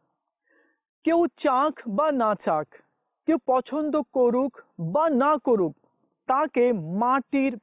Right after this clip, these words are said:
মেহমান হতেই হবে। আর শত শত লোকেরা নিজের কাঁধের উপরে উঠিয়ে মৃত্যু মানুষকে কবরে দিয়ে আসবে। আর এ কথা আমরা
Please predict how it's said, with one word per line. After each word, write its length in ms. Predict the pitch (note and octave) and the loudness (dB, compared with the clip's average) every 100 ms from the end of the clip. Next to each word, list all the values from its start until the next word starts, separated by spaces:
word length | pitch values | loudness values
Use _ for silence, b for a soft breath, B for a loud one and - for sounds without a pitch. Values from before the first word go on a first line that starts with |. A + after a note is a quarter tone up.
| F#3 | -10
মেহমান 960 | E3+ G3+ F3+ G3 F#3+ A#3 C4+ C4 F3+ - - | -6 -4 -4 -6 0 2 2 0 -4 -12 0
হতেই 420 | A3 - D#4+ C#4 | 0 2 2 2
হবে। 380 | G#3 E3 D#3+ D3+ _ _ _ b b b b | 0 -2 -4 -10 _ _ _ b b b b
আর 360 | - D4+ C4 C4+ C#4 _ _ - | 0 2 2 0 -4 _ _ -2
শত 180 | E4 F#4+ - | 0 0 -2
শত 160 | F4 | 0
লোকেরা 760 | C#4 A3+ B3 C#4+ E4+ D#4+ A3 F3 - | 2 2 2 2 0 2 0 -2 0
নিজের 280 | A3 E4 D4 - | 0 2 -2 0
কাঁধের 460 | C4 C4+ C4+ E4+ | 0 2 2 2
উপরে 260 | E4 C4 D#4 | 2 2 2
উঠিয়ে 680 | C#4+ C#4 - D#4+ D4 F#3 D#3+ D#3 | 2 0 0 0 2 0 -4 -6
মৃত্যু 460 | G3 C#4 - C#4 | -2 -2 -2 -4
মানুষকে 800 | G3+ F#3 A3+ D4 D#4 - C#4+ F3+ - _ _ | -2 0 2 0 -2 -2 0 0 -4 _ _
কবরে 580 | A#3+ A#3 A#3+ D4 C#4 F#3 - C#3+ C3 | 0 2 2 0 2 -2 -4 -10 -2
দিয়ে 280 | G#3+ C#4 C4 | 2 2 2
আসবে। 580 | - F3+ E3+ - D#3+ D3+ - _ _ _ b b b | 0 -2 -2 -6 -10 -10 -12 _ _ _ b b b
আর 140 | A3 | -4
এ 160 | A#3+ C#4 | 0 -2
কথা 380 | - D#4 D4 D4 - | 0 -4 0 -2 0
আমরা 300 | C4+ B3 | 0 0